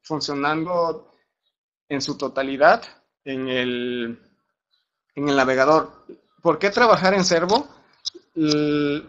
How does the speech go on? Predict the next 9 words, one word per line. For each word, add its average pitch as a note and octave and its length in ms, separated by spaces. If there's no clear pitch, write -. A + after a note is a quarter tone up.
de E3 80
hecho, F3+ 160
ustedes G3+ 340
pueden F#3 600
consultar D#3+ 720
la D#3+ 160
página D#3 380
del B2 100
proyecto D3 760